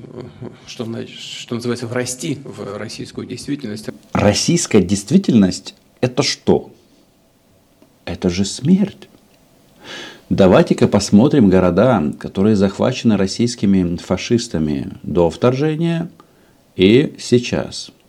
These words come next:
Speaker 2: В первую очередь на Донбассе. Ведь Владимир Владимирович, м, да, Путин, а, войну объявил для того, чтобы защитить Донбасс.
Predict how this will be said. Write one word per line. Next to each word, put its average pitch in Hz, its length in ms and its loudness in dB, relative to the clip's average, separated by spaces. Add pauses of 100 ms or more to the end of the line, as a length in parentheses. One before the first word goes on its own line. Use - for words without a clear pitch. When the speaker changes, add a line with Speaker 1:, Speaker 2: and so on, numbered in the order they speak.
(440)
Speaker 2:
В - 140 -8
первую 87 320 4
очередь 87 520 0
на 85 300 0
Донбассе. 90 720 0 (640)
Ведь 92 180 2
Владимир 110 340 6
Владимирович, 120 840 4
м, 92 1120 2
да, 82 280 -2
Путин, 147 400 4 (340)
а, 92 520 2 (500)
войну 104 460 4
объявил 123 500 4
для 95 160 4
того, 110 300 0
чтобы 135 400 0
защитить 143 760 2
Донбасс. 139 800 0